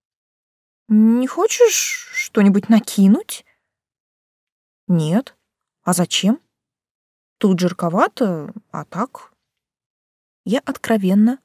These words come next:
огладила собственное тело. «Очень комфортно. Попробуй». Натка не выдержала и отвела взгляд.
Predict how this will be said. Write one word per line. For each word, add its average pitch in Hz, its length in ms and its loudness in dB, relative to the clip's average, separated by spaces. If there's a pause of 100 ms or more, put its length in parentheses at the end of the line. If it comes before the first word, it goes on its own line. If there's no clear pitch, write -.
огладила 214 520 0
собственное 185 580 -2
тело. 170 380 -12 (920)
«Очень 202 380 0
комфортно. 294 600 -4 (440)
Попробуй». 214 580 -2 (1700)
Натка 180 320 -2
не 175 100 0
выдержала 233 440 0
и 226 140 -4
отвела 170 360 -4
взгляд. 180 520 -6